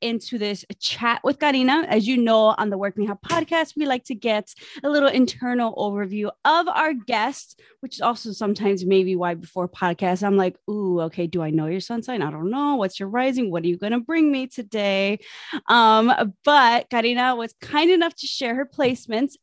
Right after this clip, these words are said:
And so we're gonna go through it, sun sign,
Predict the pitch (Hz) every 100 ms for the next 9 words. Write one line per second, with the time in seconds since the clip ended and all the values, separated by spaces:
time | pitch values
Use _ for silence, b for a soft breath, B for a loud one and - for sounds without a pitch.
0 | - 247 214 254 - 226 202 202 _ 226
1 | 220 240 208 226 - 226 220 226 - -
2 | 262 269 302 - 226 180 185